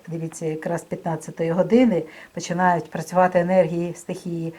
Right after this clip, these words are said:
води, риби. І продовжується цей час двадцять восьмого, двадцять дев'ятого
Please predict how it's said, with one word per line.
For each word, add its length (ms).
води, 420
риби. 560
І 100
продовжується 680
цей 220
час 240
двадцять 300
восьмого, 380
двадцять 280
дев'ятого 480